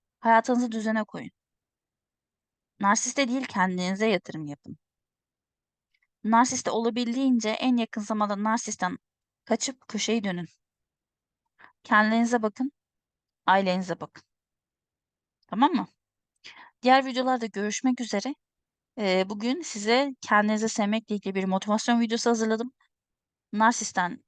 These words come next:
e, kaçış videosu, narsisten köşeyi dönme videosu ve kendimizi sevme videosu. Ben kendimi seviyorum. Siz kendinizi seviyorsunuz.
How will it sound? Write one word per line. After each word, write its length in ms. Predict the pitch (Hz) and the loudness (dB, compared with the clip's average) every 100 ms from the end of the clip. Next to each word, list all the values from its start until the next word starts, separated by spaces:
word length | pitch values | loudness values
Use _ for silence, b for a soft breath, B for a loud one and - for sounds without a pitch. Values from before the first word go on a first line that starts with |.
| _ - | _ -8
e, 320 | 190 180 175 | -4 -4 -4
kaçış 360 | - - - - | -4 -4 -4 -6
videosu, 460 | 220 233 - 254 285 _ _ _ _ _ _ _ _ _ _ | -6 -6 -6 -10 -10 _ _ _ _ _ _ _ _ _ _
narsisten 480 | 220 226 208 - 180 | 2 2 2 -2 -2
köşeyi 360 | - 214 226 208 | -2 -6 -4 -4
dönme 280 | 214 233 226 | -2 -2 -4
videosu 400 | 220 226 262 277 _ _ _ _ - | -6 -8 -10 -12 _ _ _ _ -6
ve 60 | |
kendimizi 520 | 208 233 208 208 214 220 | -2 2 2 0 -2 -4
sevme 340 | 190 175 185 | -2 -2 -2
videosu. 380 | 175 165 - 180 - _ _ _ _ _ _ - | -6 -10 -12 -16 -16 _ _ _ _ _ _ 2
Ben 180 | 247 247 | 4 6
kendimi 400 | 254 233 226 233 | 6 6 4 0
seviyorum. 540 | - 190 165 151 - - | 0 -2 -2 -10 -12 -14
Siz 260 | - 233 | -10 -8
kendinizi 500 | - 208 196 202 202 | 0 2 4 2 0
seviyorsunuz. 680 | 214 175 170 175 - - - | -2 -2 -4 -8 -12 -18 -18